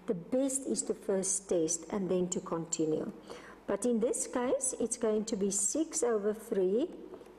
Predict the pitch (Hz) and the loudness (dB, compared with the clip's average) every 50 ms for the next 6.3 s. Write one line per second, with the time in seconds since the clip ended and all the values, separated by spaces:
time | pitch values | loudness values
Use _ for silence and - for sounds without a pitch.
0 | - - - - 226 - - - 240 226 233 - 226 208 202 196 202 208 - - | -20 -10 -4 -2 -2 -2 0 0 0 0 0 0 0 0 0 0 -2 -2 0 0
1 | 180 180 - - - - - - 277 262 254 254 254 254 254 254 262 - - 214 | 0 -2 -2 -6 -8 -6 -2 0 0 2 2 2 2 2 0 -2 -6 -6 -2 0
2 | 202 196 185 190 190 185 - - - - - 220 311 453 - - - - - - | 0 2 2 2 2 2 2 0 2 2 4 4 2 2 0 -2 -4 -4 -6 -8
3 | - - - - - - - - - - - - 220 214 190 180 190 - - - | -18 -20 -20 -20 -20 -20 -20 -20 -20 -14 -6 -4 -2 -2 0 0 0 0 0 0
4 | 269 285 294 302 285 - - - 196 180 175 180 - - - - - - - - | 2 2 4 4 2 2 2 2 2 2 2 0 -2 -6 -14 -18 -18 -20 -8 -2
5 | - 220 214 - - - - 233 226 226 220 240 233 220 220 - - 233 196 180 | 2 2 2 2 0 -2 -2 0 2 2 2 2 2 0 -2 -2 -2 0 0 2
6 | 214 214 233 262 - | 2 2 4 2 0